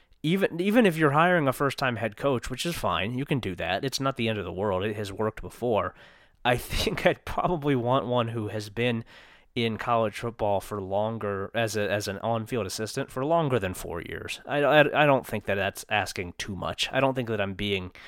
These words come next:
I don't think I'm being unfair, uh, to young coaches here to say more than four years, more than one recruiting cycle class,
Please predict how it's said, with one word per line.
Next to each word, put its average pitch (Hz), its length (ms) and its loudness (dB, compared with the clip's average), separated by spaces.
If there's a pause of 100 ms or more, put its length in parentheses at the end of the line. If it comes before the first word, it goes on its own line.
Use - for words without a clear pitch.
(380)
I - 60 2
don't 151 100 6
think 165 120 4
I'm 135 100 6
being 131 240 4
unfair, 113 880 2
uh, 95 520 0
to 101 300 -6
young 98 360 0
coaches 101 440 -4
here 90 200 -4
to 90 100 -6
say 90 440 -2 (340)
more 180 200 6
than 143 160 4
four 127 260 2
years, 113 320 0
more 165 160 6
than 143 240 6
one 127 340 4
recruiting 113 640 0
cycle 101 420 2
class, - 440 2